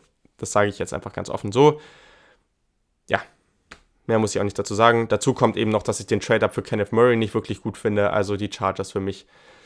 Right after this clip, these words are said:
ja, ich, ich glaube, als Chargers-Fan wäre ich hier ähnlich enttäuscht wie bei den Niners, dass man sagt, okay, vielleicht findet man die Spieler irgendwie ganz cool, aber gleichzeitig, ähm, ja,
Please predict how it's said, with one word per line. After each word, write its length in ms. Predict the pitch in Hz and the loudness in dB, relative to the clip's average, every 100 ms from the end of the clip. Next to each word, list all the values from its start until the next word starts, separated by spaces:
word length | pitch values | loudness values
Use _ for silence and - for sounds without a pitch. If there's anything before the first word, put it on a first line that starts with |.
| _ - | _ -10
ja, 100 | - - _ - | -10 -12 _ -16
ich, 180 | 98 _ | -16 _
ich 180 | - - | -18 0
glaube, 300 | 120 123 123 | 6 6 6
als 280 | 101 - - | 2 -4 -8
Chargers-Fan 600 | - 113 110 - 107 104 | -2 0 0 -2 -4 0
wäre 120 | 101 | 2
ich 100 | 101 | 2
hier 360 | - 104 101 98 - - | -2 -2 0 -2 -8 -20
ähnlich 960 | - - 113 113 113 110 104 107 - - _ _ _ | -20 -8 -4 -2 -2 -2 -2 -4 -6 -16 _ _ _
enttäuscht 440 | 104 104 - 104 104 | -8 -4 0 0 0
wie 60 | |
bei 120 | 95 | -2
den 120 | 98 95 | -2 0
Niners, 460 | 98 98 95 - | 0 0 -4 -6
dass 180 | - - | -12 -8
man 120 | 101 | -4
sagt, 200 | 98 98 | -4 -4
okay, 300 | 104 151 147 | -6 -2 -2
vielleicht 260 | 139 110 107 | -2 -4 -2
findet 240 | 113 104 | -6 -4
man 80 | 104 | -4
die 80 | 104 | -6
Spieler 320 | - 139 113 | -4 0 0
irgendwie 260 | 113 110 110 | 0 -2 -2
ganz 220 | 110 - - | -4 -6 -4
cool, 240 | 110 110 - - _ _ _ | -2 -2 -6 -20 _ _ _
aber 300 | - 101 101 | 0 2 2
gleichzeitig, 840 | 98 101 98 - 98 92 95 - | 0 0 -2 -2 -4 -4 -8 -8
ähm, 280 | - 95 104 - _ | -10 -10 -14 -20 _
ja, 160 | - | -16